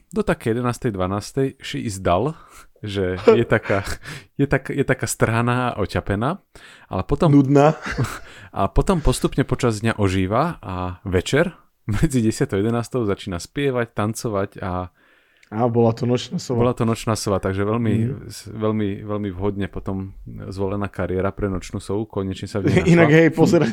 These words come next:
Speaker 2: <laughs> áno, pre ranné vtáče je asi zlé, pozor, byť astronómom.
Speaker 1: No a pekné, že síce zo začiatku za ňu musel Brad prezentovať výsledky, ale postupne získaval aj také významné ocenenia, napríklad,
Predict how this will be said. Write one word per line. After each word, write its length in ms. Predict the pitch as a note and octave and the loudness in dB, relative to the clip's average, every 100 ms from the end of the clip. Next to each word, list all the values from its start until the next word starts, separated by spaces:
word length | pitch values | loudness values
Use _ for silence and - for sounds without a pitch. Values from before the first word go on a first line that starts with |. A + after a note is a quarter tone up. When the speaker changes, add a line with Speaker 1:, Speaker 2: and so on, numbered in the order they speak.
| - D3 | -2 -4
Speaker 2:
<laughs> 240 | - - | -4 -4
áno, 160 | D3 C#3 D3 | -4 -4 -6
pre 240 | - C3+ B2 C#3+ | -2 0 2 2
ranné 320 | C3 C#3 C#3+ | 0 2 0
vtáče 400 | - B2+ - B2+ | 0 -2 0 -2
je 160 | A#2 A2+ | 0 0
asi 220 | A2+ A2+ A#2+ | -2 -4 -6
zlé, 240 | A2 A2+ A2 A#2+ C3 | -4 -4 -4 -6 -8
pozor, 380 | B2 A2 A2 - D3 E3+ C3+ | -6 -4 -4 -6 -12 -10 -10
byť 200 | A#2 A#2 | -4 -2
astronómom. 600 | A2+ A2 - A2 G#2+ G#2+ - - - - - - - | -2 -4 -8 -8 -8 -10 -14 -20 -20 -20 -20 -20 -4
Speaker 1:
No 80 | A2+ | -2
a 60 | |
pekné, 340 | - D#3+ F3+ D#3 | -2 -4 -2 -2
že 80 | |
síce 560 | B2+ - E3+ - D#3 C3+ | -2 -6 -10 -2 -2 -2
zo 240 | - B2+ A2+ | -8 -8 -2
začiatku 840 | C3 - C3+ - - C3 B2 A2+ - _ _ | -2 -2 -6 -6 -4 0 0 -2 -10 _ _
za 160 | G#2+ | -4
ňu 140 | A2+ B2 | 0 0
musel 240 | A2+ - | -2 -4
Brad 240 | F#2+ G2+ - | -2 -2 -2
prezentovať 480 | G#2+ G2+ G#2 A#2+ | -2 -2 -4 -6
výsledky, 400 | F#2 E2+ G#2+ - | -6 -8 -8 -6
ale 100 | C3+ | -6
postupne 400 | A#2 B2+ - C#3 | -4 -4 -6 -4
získaval 480 | A2+ G2 - A#2 G#2 | -4 -4 -4 -2 0
aj 140 | F#2 G2 | 0 -4
také 140 | - | -6
významné 400 | G2 G2+ A#2 G#2+ | -4 -4 -2 -2
ocenenia, 340 | F#2 - B2+ C3 | -4 -6 -6 -6
napríklad, 460 | G#2 G#2 A2+ G2+ | -6 -6 -6 -6